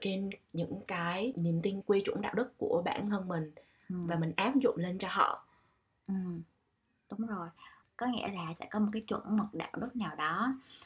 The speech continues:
Speaker 2: nhưng mà những cái chuẩn mực đạo đức của mỗi người nó lại khác nhau. Để liên hệ với lại là câu chuyện lăng kính drama của tụi mình á, thì cái chuyện bọn mình có một cái phán xét đối với một ai đó là việc rất là khó tránh khỏi,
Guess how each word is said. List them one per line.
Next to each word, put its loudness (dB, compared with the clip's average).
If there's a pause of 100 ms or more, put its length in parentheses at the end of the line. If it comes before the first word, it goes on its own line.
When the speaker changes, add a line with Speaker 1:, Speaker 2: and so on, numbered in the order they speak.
(140)
Speaker 2:
nhưng 6
mà 6
những 0
cái -2
chuẩn 0
mực -2
đạo -4
đức 0 (120)
của -2
mỗi -2
người -2
nó -6
lại -4
khác 0
nhau. 2 (500)
Để 2
liên 8
hệ 0
với 0
lại 2
là -4 (120)
câu 0
chuyện -4
lăng 0
kính 4
drama 0 (100)
của -4
tụi -8
mình 0
á, 0 (280)
thì 2 (160)
cái 6
chuyện 2 (180)
bọn 2
mình 4 (160)
có 2
một 8
cái 2 (100)
phán 0
xét 4
đối 0
với -2
một 0
ai 0
đó 0
là -4
việc 0
rất -4
là 0
khó 2
tránh 6
khỏi, 0